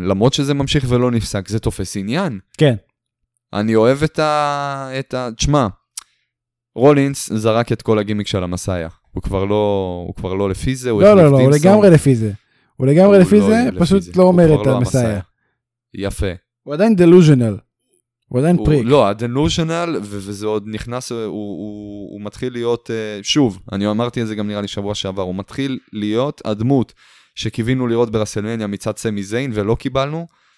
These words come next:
Speaker 1: של ה-, זה שמחזיק מעצמו בצורה חריגה, וזה גורם לו...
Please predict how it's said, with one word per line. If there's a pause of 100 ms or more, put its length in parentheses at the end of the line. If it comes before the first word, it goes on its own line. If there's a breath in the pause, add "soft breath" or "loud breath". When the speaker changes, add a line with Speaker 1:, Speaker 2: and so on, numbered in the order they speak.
(140)
Speaker 1:
של
ה-,
זה
שמחזיק
מעצמו
בצורה
חריגה,
וזה
גורם
לו...